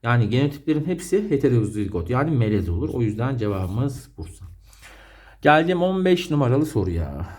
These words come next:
Bakın size şunu söylemiştik. Bu Özde birde de çıktı, bu da benzer bir soru. Çocuklar, şu bölgedeki, yani şu alandaki, yani yengeç ve oğlak dönencesi.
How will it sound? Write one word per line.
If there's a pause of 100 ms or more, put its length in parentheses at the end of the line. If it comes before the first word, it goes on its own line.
Bakın
size
şunu
söylemiştik. (420)
Bu
Özde
birde
de
çıktı,
bu
da
benzer
bir
soru. (720)
Çocuklar, (720)
şu (340)
bölgedeki, (120)
yani (600)
şu
alandaki, (760)
yani
yengeç
ve
oğlak
dönencesi.